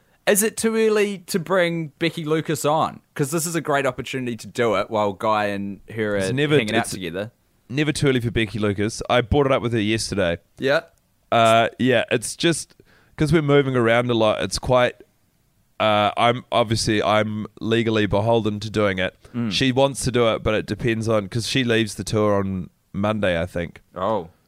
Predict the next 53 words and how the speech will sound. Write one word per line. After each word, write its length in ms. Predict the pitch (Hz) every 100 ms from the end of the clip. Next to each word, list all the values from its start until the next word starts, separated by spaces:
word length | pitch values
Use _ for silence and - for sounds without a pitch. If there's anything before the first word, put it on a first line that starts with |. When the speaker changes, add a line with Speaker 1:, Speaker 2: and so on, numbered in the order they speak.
| _ -
Speaker 2:
So 340 | - 117 113
we'll 160 | 120 127
try 180 | 147
and 80 | 135
make 160 | 127 110
it 80 | 76
work. 480 | 104 107 90 - - _
Speaker 1:
All 100 | 123
right, 140 | 117 -
Speaker 2:
But 80 |
Speaker 1:
so 180 | - 131
hashtag 480 | 127 151 - 147 120
fuck 260 | - 123 -
the 80 |
fans. 560 | 110 113 107 95 107 -
The 100 | 110
vote 320 | 92 117 107 -
is, 320 | 107 98 90
uh, 540 | 107 98 92 92 92 92
cancelled. 640 | - 117 110 - 92 120 - _
Democracy 840 | 110 101 110 117 - 110 98 101 98 -
ain't 180 | 107
coming 260 | - 113 101
this 240 | 104 -
year. 300 | 92 85 90 - _ _ -
Um, 360 | 92 92 90 -
you're 140 | 107 110
just 180 | 101 -
gonna 120 | 113
figure 300 | - 117 113
out 120 | 101
if 120 | 98
you 60 | 101
can 120 | 98
do 160 | 90 98
it 60 | 92
or 60 |
not. 300 | 90 87 76 -
And 100 | 90
if 100 | 87
you 60 | 90
can, 400 | 107 95 92 90
all 120 | 95
the 60 | 85
better. 360 | 95 90 85 -
And 100 | 87
if 80 | -
Speaker 2:
That's 80 | 113
Speaker 1:
not, 60 |
Speaker 2:
right. 120 | 92 - -
Speaker 1:
so 220 | - 82
be 120 | 82
it. 140 | 76